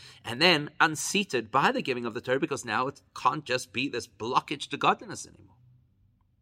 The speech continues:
Hein emes, even though it does make sense, it says, "The Eibishter hat Masna given in Maaseh Bereshis," as we well know,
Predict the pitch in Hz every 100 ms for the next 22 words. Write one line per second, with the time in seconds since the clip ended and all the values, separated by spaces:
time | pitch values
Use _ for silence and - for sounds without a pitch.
0 | _ - _ - - - - - 95 92
1 | 107 156 147 135 120 - 135 127 117 120
2 | 110 107 104 - 117 143 107 101 - 110
3 | 110 104 107 101 104 107 131 107 104 107
4 | 120 - 110 104 98 107 110 104 107 107
5 | 101 87 101 113 113 104 - 101 107 98
6 | 98 95 131 135